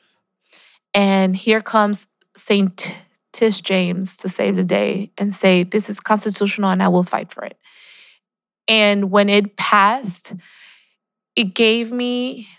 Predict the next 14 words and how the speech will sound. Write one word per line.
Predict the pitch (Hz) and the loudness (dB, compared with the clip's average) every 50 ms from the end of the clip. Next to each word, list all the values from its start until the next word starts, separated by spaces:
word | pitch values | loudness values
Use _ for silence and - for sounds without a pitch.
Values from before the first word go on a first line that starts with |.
| _ | _
the | - 226 220 | -6 -6 -6
hope | - - - 214 202 214 202 - - _ | -4 0 4 4 4 4 2 -4 -8 _
that | 208 208 196 202 185 | 0 2 4 6 6
I | 185 180 185 185 185 190 190 - - _ _ 214 196 185 190 | 6 4 4 2 0 -2 -4 -6 -12 _ _ -10 -6 -6 -2
didn't | 185 214 208 214 220 214 | 0 2 2 2 2 2
go | 196 208 208 | 4 4 2
through | 196 - 202 196 190 | 2 2 2 4 4
all | 190 190 190 | 4 4 4
I | 190 190 - | 4 2 0
went | - 185 180 185 190 185 | 0 -2 0 0 0 -2
through | - 208 240 277 320 294 - - _ _ _ _ _ _ _ _ _ _ _ _ _ _ | -2 -2 -2 -2 -4 -6 -10 -16 _ _ _ _ _ _ _ _ _ _ _ _ _ _
to | - 214 | -4 0
be | 190 202 190 | 2 4 6
mediocre. | 190 185 180 175 175 - - 175 175 - - 214 202 | 6 6 4 4 4 2 2 0 -2 -6 -10 -10 -12